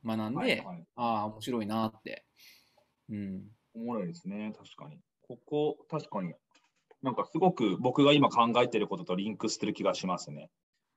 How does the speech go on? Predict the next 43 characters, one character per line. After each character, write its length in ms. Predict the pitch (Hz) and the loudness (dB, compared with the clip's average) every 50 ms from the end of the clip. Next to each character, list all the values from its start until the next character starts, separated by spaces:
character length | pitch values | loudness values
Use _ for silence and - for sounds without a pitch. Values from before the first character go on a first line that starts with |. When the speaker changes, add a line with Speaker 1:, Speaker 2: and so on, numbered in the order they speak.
| _ _ _ _ _ | _ _ _ _ _
Speaker 2:
多 100 | 214 196 | 4 6
分 140 | 147 123 - | 6 6 8
そ 300 | - 127 101 87 - - | 6 6 6 6 0 -6
う、 60 | - _ | -12 _
な 80 | - - | -2 2
ん 40 | - | 4
か 80 | 113 | 4
日 280 | 117 135 139 - - - | 4 4 4 2 2 2
常 160 | 302 311 320 | 6 6 6
で 100 | 320 302 | 6 4
使 280 | - - - - 277 277 | 0 -6 4 6 8 8
う 120 | 294 294 | 8 6
っ 20 | 285 | 4
て 140 | - 220 175 | 2 2 4
ど 220 | 170 233 254 285 | 4 4 4 6
う 60 | 285 | 4
い 60 | 277 | 4
う 40 | 269 | 2
こ 120 | 269 254 254 | 2 -4 -2
と 100 | - 233 | 0 2
な 120 | 226 226 | 2 2
の 100 | 214 208 | 2 2
か 140 | - 240 254 | 4 4 4
っ 100 | 254 - | 4 2
て 80 | 180 | 0
い 20 | 147 | -2
う 40 | 139 | 0
そ 120 | - 170 | 0 -2
も 140 | 185 226 233 | -2 -2 0
そ 100 | - 254 | 0 0
も 80 | 247 | 2
の 120 | 247 247 214 | 2 2 2
前 240 | 160 135 160 190 214 | 2 2 0 0 0
提 260 | 220 214 - 233 226 | -4 -2 2 4 4
を 160 | 226 220 - - | 4 2 0 0
変 200 | 202 208 214 214 | 2 2 2 2
え 40 | 214 | 2
な 100 | 220 220 | 2 2
い 80 | 220 214 | 2 2
こ 100 | 240 220 | 0 2
と 140 | - 180 | 2 2
に 120 | 117 92 90 | 2 2 -2
は、 440 | 90 92 98 101 95 90 - - | -2 -2 0 0 -2 -2 -4 -8